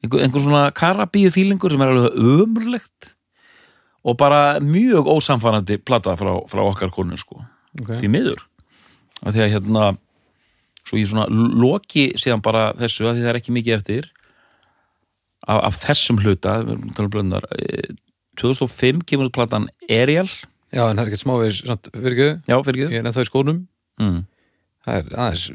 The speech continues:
Speaker 2: gestagangur.
Speaker 1: Já, bíddu, hverjir eru þarna?
Speaker 2: Prince.
Speaker 1: Já, Prince.
Speaker 2: Og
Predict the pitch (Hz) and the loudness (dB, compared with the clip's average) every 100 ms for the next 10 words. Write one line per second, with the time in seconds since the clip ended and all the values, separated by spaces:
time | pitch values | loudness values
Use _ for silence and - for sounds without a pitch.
0 | - 135 196 220 180 78 _ _ _ _ | -4 -2 0 -2 -4 -6 _ _ _ _
1 | _ _ _ _ _ 80 71 73 87 92 | _ _ _ _ _ -6 -4 -4 -6 -6
2 | 90 80 73 64 - - 92 123 185 - | -6 -4 -6 -8 -6 -2 0 2 0 -2
3 | - - _ _ _ - - - - - | -6 -8 _ _ _ -20 -20 -20 -18 -12
4 | 175 - - - _ _ - 104 101 98 | -12 -12 -16 -18 _ _ -8 -2 0 0
5 | 98 98 - | 2 0 -2